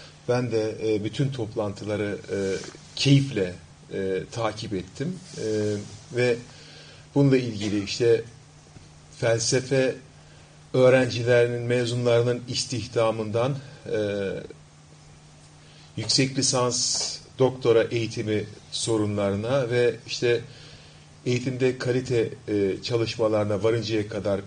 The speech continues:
pek çok konuyu, e, bu çalıştay içerisinde çok da sistematik bir şekilde, e, izleme imkanına kavuştuk. Şimdi bu bir taraftan da geçen sene Sakarya'da,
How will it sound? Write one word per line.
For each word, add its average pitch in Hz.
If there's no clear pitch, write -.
pek 120
çok 110
konuyu, 117
e, -
bu 113
çalıştay 117
içerisinde 104
çok 139
da 156
sistematik 143
bir 135
şekilde, 113
e, 107
izleme 123
imkanına 113
kavuştuk. 87
Şimdi 151
bu 156
bir 131
taraftan 151
da 139
geçen 143
sene 143
Sakarya'da, 127